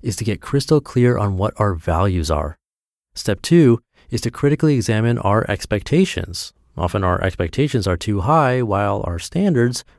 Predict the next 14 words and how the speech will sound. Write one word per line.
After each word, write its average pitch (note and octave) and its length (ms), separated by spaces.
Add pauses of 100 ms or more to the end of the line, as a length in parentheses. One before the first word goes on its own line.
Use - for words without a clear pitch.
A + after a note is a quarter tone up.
(100)
are A#2 120
too C#3 220
low. C3 320 (640)
Determining B2+ 380
our G#2+ 100
values G2+ 560 (300)
helps B2 180
us C#3 140
begin B2 280
acting G#2 580
in F#2 200
an G#2+ 140
authentic F#2 500
manner. F#2+ 400